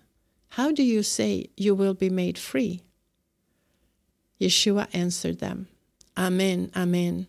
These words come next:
I tell you, everyone who commits sin is the bondservant of sin. And the bondservant does not live in the house forever, but a son remains forever.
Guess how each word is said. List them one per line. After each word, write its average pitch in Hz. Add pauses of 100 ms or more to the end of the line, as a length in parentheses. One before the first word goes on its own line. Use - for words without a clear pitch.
(220)
I 208
tell 175
you, 180 (720)
everyone 240
who 196
commits 180
sin 170 (300)
is 180
the 196
bondservant 175
of 180
sin. 180 (1000)
And 220
the 233
bondservant 202
does 175
not 196
live 185
in 170
the 165
house 175
forever, 196 (760)
but -
a 208
son 240 (380)
remains 175
forever. -